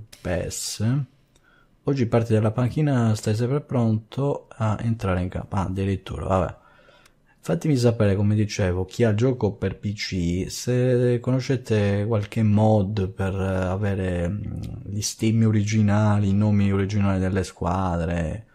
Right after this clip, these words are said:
insomma un po' di cose, no? Fatemi sapere perché, come ho detto, vorrei provare a mettere qualche mod per rinominare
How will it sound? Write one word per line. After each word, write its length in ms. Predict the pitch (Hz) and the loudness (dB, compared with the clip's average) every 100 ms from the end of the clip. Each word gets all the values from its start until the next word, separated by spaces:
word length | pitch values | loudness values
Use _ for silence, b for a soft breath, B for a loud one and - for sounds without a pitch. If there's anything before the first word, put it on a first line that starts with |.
| b b b | b b b
insomma 320 | b - 98 92 | b -2 0 0
un 200 | 104 110 | 0 2
po' 160 | 120 | 2
di 160 | 113 107 | 2 2
cose, 440 | - 101 85 92 | 2 2 2 2
no? 180 | 107 92 | 0 0
Fatemi 400 | 104 110 113 110 | -2 0 2 2
sapere 520 | 104 98 - 107 92 | 0 -2 0 2 2
perché, 440 | 90 90 - 92 92 | 0 -4 -4 -2 -2
come 120 | 101 | 0
ho 40 | 101 | -2
detto, 140 | 90 92 | -2 -2
vorrei 240 | 101 110 | 0 0
provare 380 | 113 110 113 107 | 0 0 2 4
a 40 | |
mettere 440 | 104 98 - 101 95 | 4 2 -2 -4 -2
qualche 480 | 98 95 - 98 | -2 -2 -4 -2
mod 640 | 92 95 95 95 87 90 85 | 0 2 2 0 -2 -4 -2
per 200 | 87 85 | -2 -2
rinominare 1300 | 82 78 98 95 98 98 98 98 95 98 95 92 | -2 -2 -2 0 0 2 2 2 0 0 0 -4